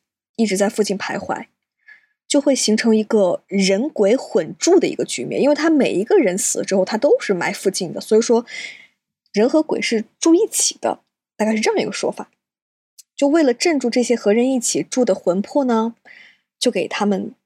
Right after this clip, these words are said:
把面具给戴上，并且这个村子供奉的信仰也非常的奇怪，就是他们那个庙里面拜的不是佛也不是神，而是两个很诡异的人偶。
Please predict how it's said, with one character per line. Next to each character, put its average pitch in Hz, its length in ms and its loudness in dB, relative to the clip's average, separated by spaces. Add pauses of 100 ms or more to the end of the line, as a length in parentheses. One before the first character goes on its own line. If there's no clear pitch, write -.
(460)
把 185 160 -2
面 240 200 4
具 240 120 0
给 220 100 0
戴 262 220 0
上， - 160 -10 (540)
并 277 120 2
且 247 160 2
这 233 140 0
个 220 80 4
村 294 320 0
子 190 220 -2
供 254 220 0
奉 247 200 2
的 180 300 0 (120)
信 - 380 0
仰 180 200 -2
也 170 140 -2
非 - 200 -2
常 208 180 -2
的 185 100 2
奇 - 300 -6
怪， 180 280 -2 (760)
就 202 220 2
是 185 300 0
他 220 200 -2
们 220 180 2
那 208 120 4
个 190 120 -2
庙 226 360 2
里 127 180 -8
面 139 300 -4 (580)
拜 233 200 0
的 175 120 2
不 - 180 -8
是 - 160 0
佛 175 400 2
也 196 100 2
不 - 120 -8
是 220 100 0
神， 175 440 -2
而 190 100 0
是 247 140 0
两 185 220 -2
个 202 300 4
很 214 320 -2
诡 185 240 -2
异 220 180 2
的 180 180 2
人 185 240 -2
偶。 240 400 0